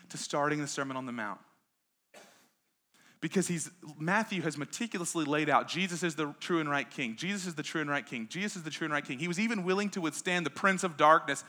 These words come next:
and the greatest temptation that we could ever face. And then he calls his first disciples, or his first citizens of his kingdom, into his fold to follow him.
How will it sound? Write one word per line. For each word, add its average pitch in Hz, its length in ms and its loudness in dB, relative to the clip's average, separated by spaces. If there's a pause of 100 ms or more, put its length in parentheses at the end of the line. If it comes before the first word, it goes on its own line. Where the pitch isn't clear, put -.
(140)
and 147 120 0
the 147 60 2
greatest 180 400 4
temptation 170 460 -2
that 147 80 -2
we 147 80 0
could 151 100 0
ever 160 220 2
face. 147 360 2 (400)
And 170 220 6
then 208 180 6
he 180 60 4
calls 170 280 8
his 160 120 -2
first 202 240 6
disciples, 175 500 6
or 151 120 2
his 160 120 0
first - 300 2
citizens 220 360 0
of 180 60 -2
his 170 120 -2
kingdom, 160 320 -2 (280)
into 214 600 4 (420)
his 190 220 2
fold 165 480 6 (240)
to 160 100 -2
follow 190 440 10
him. 139 220 -2